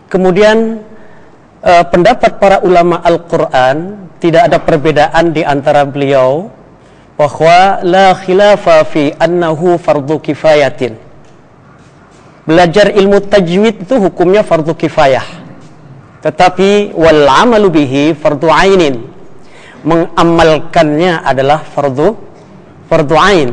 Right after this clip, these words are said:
Artinya wajib buat kita semua, ala kulli muslimin wa muslimatin.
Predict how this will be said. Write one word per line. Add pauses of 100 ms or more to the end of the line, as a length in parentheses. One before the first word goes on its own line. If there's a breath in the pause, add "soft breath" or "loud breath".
(160)
Artinya
wajib
buat
kita
semua,
ala
kulli
muslimin
wa
muslimatin.